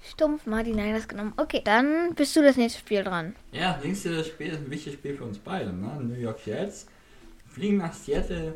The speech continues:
Speaker 2: müssen gegen die Seahawks ran. Heimspiel. Die haben eine gute Defense, die Jets.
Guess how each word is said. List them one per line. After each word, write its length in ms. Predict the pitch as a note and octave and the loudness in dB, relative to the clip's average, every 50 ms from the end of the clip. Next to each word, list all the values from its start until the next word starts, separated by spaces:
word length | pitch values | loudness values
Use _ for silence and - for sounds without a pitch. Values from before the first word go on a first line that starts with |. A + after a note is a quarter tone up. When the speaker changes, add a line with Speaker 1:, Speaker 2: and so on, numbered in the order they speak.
| - | -8
Speaker 2:
müssen 280 | C3 B2+ C3 C3 C3+ C3 | -10 -10 -10 -10 -8 -6
gegen 140 | B2+ B2 A#2+ | -2 -2 -2
die 60 | A2+ | -2
Seahawks 520 | - - - C#3 C#3+ C#3+ C#3+ - - - C#3 | -4 -4 -4 -4 -4 -4 -4 -8 -12 -14 -12
ran. 360 | C3+ C3+ C3 C3 C3+ C3+ C3+ - - - - - _ _ _ - - | -8 -8 -6 -6 -8 -8 -12 -14 -18 -20 -20 -20 _ _ _ -12 -8
Heimspiel. 680 | A#2+ B2+ C#3+ C#3+ - - - C3+ C3+ C3 C3 B2+ B2+ - - - - _ _ _ _ _ _ _ | -6 -6 -6 -6 -8 -8 -4 -2 0 0 0 0 -4 -10 -16 -20 -20 _ _ _ _ _ _ _
Die 100 | - A#2+ | -6 -4
haben 120 | C3+ E3 E3+ | -2 0 -2
eine 80 | D3+ | -2
gute 200 | C#3+ D#3 D3+ C#3 | -2 -6 -6 -6
Defense, 400 | B2 B2 D#3 E3+ - C3 A2+ G#2 | -6 -6 -4 -4 -2 -4 -4 -4
die 120 | - A2+ G#2 | -4 -6 -6
Jets. 500 | G2+ G#2 G2 F#2+ F#2+ F#2+ - - - - | -4 -2 0 0 0 -2 -4 -10 -16 -18